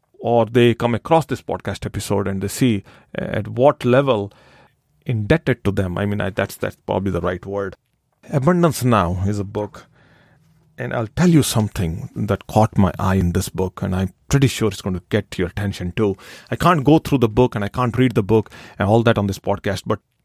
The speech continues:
the page sixty-five on this book says, "Live in your light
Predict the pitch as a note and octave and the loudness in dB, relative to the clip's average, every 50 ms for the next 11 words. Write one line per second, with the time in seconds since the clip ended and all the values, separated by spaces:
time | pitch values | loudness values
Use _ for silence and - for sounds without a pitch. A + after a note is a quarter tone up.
0 | _ _ _ _ - A#2 - - E3+ F3 F#3+ F3+ - - - - - - - C3+ | _ _ _ _ -4 -4 0 4 4 4 4 4 -2 -6 -8 -8 -8 -6 -8 -8
1 | A#2 - B2 A#2+ A2+ G2+ G#2 G2+ F#2+ F#2+ - C3 - F#2 F#2 - - - F#2+ F#2 | -6 -4 -4 -4 -4 -4 -4 -6 -6 -6 -8 -6 -6 -4 -4 -4 -6 -8 -8 -8
2 | F#2 - - - - _ _ _ B2+ A#2+ A#2 A2+ A#2 A#2 C#3+ E3+ F#3 F3+ G#3 - | -8 -8 -10 -12 -16 _ _ _ -4 -2 -2 0 2 4 6 4 4 4 0 -10
3 | _ _ _ - D#3+ D#3 D#3 D#3+ D#3 D3 C#3 A#2+ A2+ A#2 A2+ A2+ G#2+ F#2+ F2 D#2+ | _ _ _ 2 4 4 6 4 6 4 4 4 4 4 4 4 2 2 0 -4
4 | - - - | -6 -10 -12